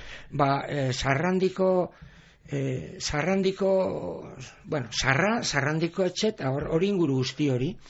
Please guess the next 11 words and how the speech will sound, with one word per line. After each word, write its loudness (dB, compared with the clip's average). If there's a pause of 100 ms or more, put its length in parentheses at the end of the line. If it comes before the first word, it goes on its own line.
(480)
eh, 0
Sarra 2
parte 0
hori, 2
horkoak -4
ziren -2
gure -2
aitata. -2 (640)
Eh, 0 (480)
gero 2
daukagu 2